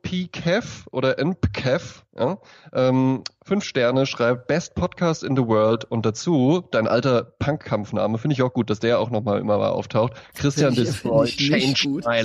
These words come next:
Speaker 1: life. Christian Destroy changed my life.“
Speaker 2: Das
Speaker 1: Ja.
Speaker 2: sind Leute, die ja waren, kannten mich schon vorher.
Speaker 1: Ja, aber
Speaker 2: Bevor
Speaker 1: finde
Speaker 2: ich
Speaker 1: ich
Speaker 2: der
Speaker 1: gut, dass
Speaker 2: Messias
Speaker 1: die
Speaker 2: war.
Speaker 1: jetzt halt eben auch kommen und jetzt, gestern geschrieben, ja?
Speaker 2: Ja,
Speaker 1: Gestern
Speaker 2: okay.
Speaker 1: geschrieben am einunddreißigsten dritten, also auch kein Scherz, wir nehmen ja am ersten April auf.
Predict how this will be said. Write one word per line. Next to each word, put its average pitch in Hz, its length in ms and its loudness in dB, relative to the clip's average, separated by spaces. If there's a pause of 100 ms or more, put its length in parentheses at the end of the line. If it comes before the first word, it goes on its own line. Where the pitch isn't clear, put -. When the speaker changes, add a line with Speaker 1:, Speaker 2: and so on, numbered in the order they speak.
(180)
Speaker 1:
life. 110 380 -4 (220)
Christian 127 460 0
Destroy 123 840 0
changed - 580 -4
my 135 280 0
life.“ - 680 -4 (160)
Speaker 2:
Das 139 120 -4
Speaker 1:
Ja. 117 140 0
Speaker 2:
sind 147 80 2
Leute, 151 260 0
die 139 100 0
ja 143 260 2
waren, 143 460 0
kannten 160 300 -8
mich 139 100 -2
schon 143 160 -6
vorher. 127 460 -4 (840)
Speaker 1:
Ja, 240 140 0
aber 110 140 4
Speaker 2:
Bevor 165 160 2
Speaker 1:
finde 180 140 6
Speaker 2:
ich - 20 -
Speaker 1:
ich 269 40 2
Speaker 2:
der 254 60 6
Speaker 1:
gut, 226 120 2
dass 143 60 2 (120)
Speaker 2:
Messias 123 80 -4
Speaker 1:
die 156 80 0
Speaker 2:
war. - 60 -2
Speaker 1:
jetzt - 200 -14
halt 175 160 0
eben 170 220 -4
auch 143 120 0
kommen 165 300 -2
und 139 160 2
jetzt, 147 240 -4
gestern 214 340 0
geschrieben, 143 600 -4
ja? 143 180 0 (140)
Speaker 2:
Ja, 120 140 -12
Speaker 1:
Gestern 180 300 0
Speaker 2:
okay. 175 120 2
Speaker 1:
geschrieben 110 160 -8
am 139 120 0
einunddreißigsten 139 640 -4
dritten, 143 280 0
also 117 160 2
auch 127 100 2
kein 143 180 0
Scherz, 151 260 -2
wir 113 60 0
nehmen 120 160 4
ja 131 60 4
am 117 80 2
ersten 123 300 0
April 156 280 -2
auf. 104 240 -2